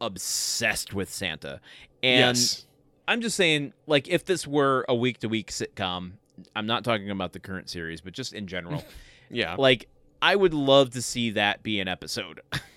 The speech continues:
Speaker 1: Just that concept of the troubles that Santa has of just adults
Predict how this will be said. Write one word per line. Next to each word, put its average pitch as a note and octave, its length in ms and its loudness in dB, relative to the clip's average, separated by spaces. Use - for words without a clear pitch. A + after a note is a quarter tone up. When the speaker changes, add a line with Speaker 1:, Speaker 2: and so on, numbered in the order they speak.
Speaker 1:
Just F#3+ 220 -6
that E3+ 200 6
concept D3 460 4
of A2 220 0
the D3 100 2
troubles G#3 460 4
that D#3+ 160 2
Santa C#3+ 380 0
has G2+ 500 0
of A#2+ 180 0
just - 280 -4
adults C#3+ 720 4